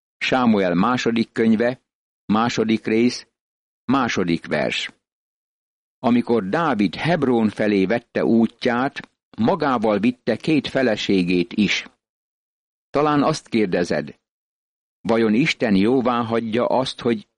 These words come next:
egy férfinak két felesége legyen? Nem.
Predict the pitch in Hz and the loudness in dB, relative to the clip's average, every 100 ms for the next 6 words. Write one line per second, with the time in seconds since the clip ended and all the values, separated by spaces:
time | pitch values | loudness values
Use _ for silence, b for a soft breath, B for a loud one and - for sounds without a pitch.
0 | - 107 - 123 123 - 117 107 - 123 | -8 -6 -2 0 0 0 0 0 -2 -2
1 | 120 - 113 113 - 117 113 135 131 90 | -2 0 -2 -2 0 0 0 0 0 -2
2 | 71 52 - _ _ _ _ _ - 180 | -2 -6 -10 _ _ _ _ _ -4 0
3 | 123 76 64 | 2 0 -2